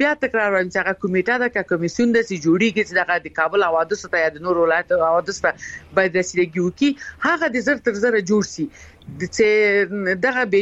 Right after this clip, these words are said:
جایه حملو نه او بې جایه غلاو نه، ام، هغه وسي،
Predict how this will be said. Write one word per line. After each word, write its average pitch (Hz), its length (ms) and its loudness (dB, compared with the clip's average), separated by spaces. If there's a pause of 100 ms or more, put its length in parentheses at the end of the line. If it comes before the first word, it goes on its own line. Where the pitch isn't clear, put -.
جایه 226 720 0
حملو 190 340 2
نه 220 140 0
او 202 40 0
بې 175 220 2
جایه 196 340 2
غلاو 208 400 2
نه، 214 80 2 (360)
ام، 143 800 -2
هغه 143 500 2
وسي، 156 300 -4